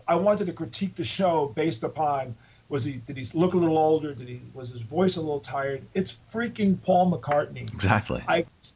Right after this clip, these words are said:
Speaker 1: I can't. It is impossible for me to be objective.
Speaker 2: Yep.
Speaker 1: His music imbues in my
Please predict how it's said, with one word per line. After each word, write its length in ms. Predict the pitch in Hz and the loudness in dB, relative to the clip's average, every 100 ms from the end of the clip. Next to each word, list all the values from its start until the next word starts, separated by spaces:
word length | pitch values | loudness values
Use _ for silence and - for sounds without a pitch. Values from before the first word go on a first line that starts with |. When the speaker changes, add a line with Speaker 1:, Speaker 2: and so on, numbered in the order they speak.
| - | -4
Speaker 1:
I 140 | 165 | -2
can't. 600 | 165 - - 208 147 104 - - _ _ _ _ _ | -2 -6 -4 0 -2 -4 -16 -20 _ _ _ _ _
It 120 | 170 | 0
is 120 | 180 180 | 2 2
impossible 540 | 165 175 185 185 180 | -2 2 2 2 -4
for 140 | - | -6
me 180 | 170 160 | -6 -6
to 120 | - | -6
be 140 | 147 151 | -6 -6
objective. 580 | 123 139 - 127 110 - - - - - | -4 -4 -4 -8 -12 -12 -20 -20 -20 -14
Speaker 2:
Yep. 260 | - 82 - | -4 -4 -2
Speaker 1:
His 220 | 160 117 | -2 2
music 440 | 185 185 185 185 - _ _ - | 4 4 2 -2 -4 _ _ -4
imbues 560 | 170 160 156 170 170 180 | 0 2 4 6 6 4
in 220 | 175 151 | -2 2
my 320 | 151 165 175 | 4 4 2